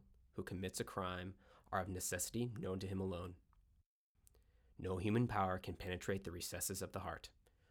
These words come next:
No eye but the eye of God can discern the motives for human action. Hence the law wisely says that a man's motives shall be judged by, from his acts, so that if one kill another suddenly,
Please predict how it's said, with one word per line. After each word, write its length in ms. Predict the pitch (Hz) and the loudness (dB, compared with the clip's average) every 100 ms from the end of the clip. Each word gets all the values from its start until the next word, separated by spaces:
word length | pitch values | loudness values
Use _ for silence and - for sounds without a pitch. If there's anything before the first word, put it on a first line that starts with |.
| - - | -18 -4
No 220 | 92 87 | 0 0
eye 220 | 87 92 | 2 2
but 160 | 101 - | 2 2
the 100 | 117 | 0
eye 120 | 98 | 0
of 180 | 92 90 | -2 -2
God 380 | - 90 95 104 | 0 2 2 2
can 140 | - 98 | 0 -2
discern 340 | 87 - 95 | 0 0 0
the 80 | 92 | 0
motives 380 | 87 90 95 - | 0 0 0 -2
for 100 | 82 | -4
human 240 | - 90 | -4 -4
action. 380 | 80 85 - - - - _ - - - _ - - | -4 -4 -6 -6 -12 -20 _ -20 -20 -20 _ -20 -20
Hence 240 | - 101 98 | -2 -2 2
the 100 | 113 | 2
law 220 | 104 98 | 6 6
wisely 440 | 90 90 101 104 | 6 4 4 4
says 380 | 117 - 98 90 | 0 2 2 2
that 140 | - 85 | -4 -6
a 60 | |
man's 320 | 87 92 98 98 | -4 -2 0 2
motives 560 | 104 104 90 90 - - - - | 4 4 2 -2 -6 -8 -16 -4
shall 160 | - | -2
be 100 | 92 | 0
judged 380 | 92 92 95 - | 0 0 0 0
by, 240 | 92 90 - - _ - - | -4 -6 -10 -20 _ -20 -20
from 300 | - 117 101 87 - | 2 4 4 -2 -6
his 140 | 87 | -6
acts, 600 | - 87 - - - - - - - - - - - - - | -6 -6 -10 -10 -8 -10 -14 -20 -20 -20 -20 -20 -20 -20 -8
so 260 | - 104 | 2 2
that 180 | 95 92 | 4 0
if 120 | 85 92 | -2 -2
one 320 | 92 104 117 | 4 4 4
kill 240 | - 120 | 4 4
another 260 | 117 110 113 | 6 6 2
suddenly, 640 | - - 117 101 87 92 | 2 2 2 2 -4 -8